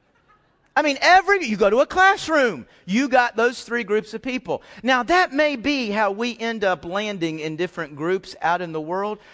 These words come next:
but folks, that's not God's plan for the church. God does not have superstars in the church. Also, of course he does. Paul, Peter, Moses. Uh-uh.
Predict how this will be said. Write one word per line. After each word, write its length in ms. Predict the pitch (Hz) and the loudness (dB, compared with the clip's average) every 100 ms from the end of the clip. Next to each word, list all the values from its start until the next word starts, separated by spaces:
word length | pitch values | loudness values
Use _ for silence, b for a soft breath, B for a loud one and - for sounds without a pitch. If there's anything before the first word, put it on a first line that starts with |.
| B | B
but 160 | 165 165 | -6 -6
folks, 360 | 226 240 - | -4 -4 -4
that's 360 | - 220 226 - | -6 -6 -6 -10
not 480 | 175 185 247 285 151 | -6 -2 -2 -2 -6
God's 300 | 143 147 - | -4 -4 -8
plan 340 | - 165 170 | -16 -12 -12
for 140 | - 190 | -14 -16
the 100 | 185 | -12
church. 680 | 240 254 - - - - _ b b b - | -6 -4 -6 -14 -20 -20 _ b b b 2
God 280 | 233 285 247 | 4 4 2
does 260 | 240 175 | 0 0
not 480 | 208 277 294 226 233 - | 2 4 6 4 2 -4
have 500 | 254 302 226 220 - _ | 0 4 6 4 0 _
superstars 1160 | - - 330 320 214 180 - 160 156 180 185 - | -14 -6 -2 -2 -4 -8 -2 2 2 0 -6 -12
in 120 | 214 226 | -10 -10
the 60 | |
church. 540 | 233 320 320 214 - _ _ _ _ - | -8 -6 -4 -6 -10 _ _ _ _ -2
Also, 180 | 202 170 | 0 0
of 80 | - | 2
course 240 | 359 - | 2 2
he 100 | 254 | 2
does. 320 | 190 139 92 | 2 2 -2
Paul, 520 | - 320 370 311 190 | 2 6 6 6 4
Peter, 580 | - 311 349 320 220 135 | 2 0 2 4 4 2
Moses. 520 | 139 330 349 240 151 b b | 2 2 2 -4 -6 b b
Uh-uh. 440 | - 370 302 190 | -4 -2 0 -2